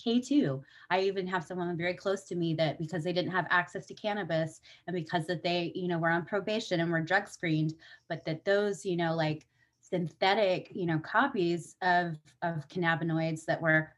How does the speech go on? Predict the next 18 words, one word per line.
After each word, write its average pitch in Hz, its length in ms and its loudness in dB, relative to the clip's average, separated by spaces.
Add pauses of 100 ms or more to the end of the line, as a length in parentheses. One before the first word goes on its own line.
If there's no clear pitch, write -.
not 190 340 4
yet 160 160 2
registered 160 480 0
with 160 160 -4
the 151 60 0
D 147 200 -2
E 147 180 0
A 147 180 2
and 151 80 2
all 151 160 2
of 147 80 -2
that 139 220 0
stuff 147 260 0
under 156 140 0
the 151 60 -6
Controlled 151 380 -6
Substances 151 480 -4
Act, 143 360 0